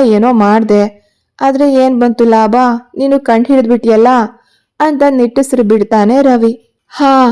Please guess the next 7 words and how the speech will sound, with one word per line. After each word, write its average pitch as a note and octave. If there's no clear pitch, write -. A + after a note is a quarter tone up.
ಆ C4
ಕೆಲ್ಸಗಳನ್ನ B3+
ಬಿಟ್ಟು A#3
ಮೊದ್ಲು A#3
ಪ್ರಾಜೆಕ್ಟ್ A#3
ಕೆಲ್ಸ A#3
ನೋಡು" A3+